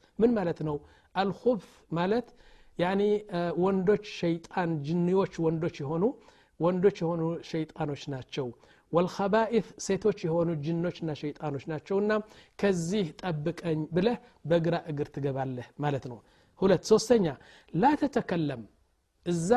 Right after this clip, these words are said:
ሰገራ ቤት ስትገባ፣ ሽንት ስትሸና፣ ምናምን ስታደርግ አትናገር፣ ዝም በል፣ ምላስህ አትክፈተው። እሺ፣ ጠይብ። ከዛ በኋላ ላ ተስተቅብል አልቂብላ፣ ደሞ ፊትህ ወደ ቂብላ ወይም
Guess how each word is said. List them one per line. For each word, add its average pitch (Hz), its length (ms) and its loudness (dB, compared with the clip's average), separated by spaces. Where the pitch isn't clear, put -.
ሰገራ 175 340 0
ቤት 190 260 2
ስትገባ፣ 190 440 0
ሽንት 180 300 -2
ስትሸና፣ 196 540 -2
ምናምን 196 300 0
ስታደርግ 214 580 2
አትናገር፣ 156 720 -4
ዝም 190 240 4
በል፣ 143 180 -4
ምላስህ 170 380 -4
አትክፈተው። 165 640 -6
እሺ፣ 139 140 -10
ጠይብ። 180 280 4
ከዛ 214 300 4
በኋላ 185 260 6
ላ 247 140 10
ተስተቅብል 247 500 4
አልቂብላ፣ 196 420 4
ደሞ 196 280 2
ፊትህ 220 460 0
ወደ 190 200 2
ቂብላ 185 340 -2
ወይም 208 240 2